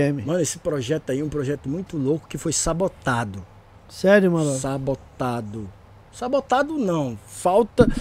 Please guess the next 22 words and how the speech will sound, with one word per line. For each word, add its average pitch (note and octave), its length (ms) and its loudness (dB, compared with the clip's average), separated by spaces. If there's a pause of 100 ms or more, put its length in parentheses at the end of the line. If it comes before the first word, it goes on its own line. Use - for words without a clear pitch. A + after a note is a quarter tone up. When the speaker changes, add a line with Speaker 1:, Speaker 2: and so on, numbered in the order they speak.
(160)
Speaker 2:
muita A3+ 400 8
gente, F3 460 2
muitos D#3 540 -2
donos, G3+ 720 0 (560)
né? F3+ 520 0
E E3+ 140 6
aí F#3 80 6
o G3 60 4
projeto G3 320 0
era F#3 160 4
de A#2+ 160 -6
um, A3+ 380 -2
outro G3+ 280 4
que G3+ 60 -6
tava, D#3 500 2 (520)
Speaker 1:
Parecia F3 260 4
Speaker 2:
tinha G#3 120 10
Speaker 1:
um G3 40 6
monte G#3+ 180 10
de A3+ 60 12
Speaker 2:
empresa. G#3+ 140 12
Speaker 1:
dono. E3+ 300 8